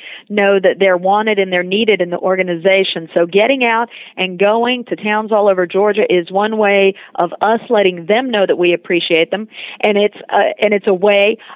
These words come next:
of us asking folks who aren't members to join, uh, a, a, a request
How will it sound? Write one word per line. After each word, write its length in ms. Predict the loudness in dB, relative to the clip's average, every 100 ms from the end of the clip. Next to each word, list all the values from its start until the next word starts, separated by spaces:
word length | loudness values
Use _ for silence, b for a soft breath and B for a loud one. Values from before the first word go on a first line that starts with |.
| -4
of 140 | -2
us 220 | 2 0 0
asking 380 | -2 -2 -8 -4
folks 180 | -4 -2
who 100 | -2
aren't 240 | 0 0 -2
members 440 | -4 0 0 0 -2 _ b b
to 100 | 0
join, 580 | 2 2 2 2 0 -2 -10 B B -2
uh, 300 | 0 2 0 -2 -2
a, 120 | 0 0 -2
a, 580 | -2 0 0 0 0 -4 _
a 100 | -2 -2
request 400 | 0 0 0